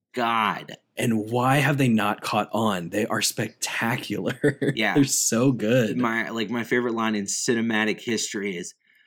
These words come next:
Speaker 1: "My tit."
Speaker 2: <laughs>
Speaker 1: That is the funniest fucking thing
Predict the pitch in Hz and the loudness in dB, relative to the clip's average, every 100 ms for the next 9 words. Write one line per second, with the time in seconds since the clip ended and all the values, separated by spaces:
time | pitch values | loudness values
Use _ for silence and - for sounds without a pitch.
0 | _ - 147 135 - - 170 139 123 - | _ -14 -10 -10 -6 -6 -2 -4 -6 -10
1 | - - _ _ - - 587 - 208 - | -18 -18 _ _ -8 -4 0 2 2 2
2 | 185 139 151 - 135 151 - 147 143 143 | 4 6 6 4 0 0 0 2 4 4
3 | 143 143 - - - - 113 113 117 107 | 4 2 -6 -8 -6 -4 -4 -4 -2 2
4 | 110 104 95 | 2 0 -4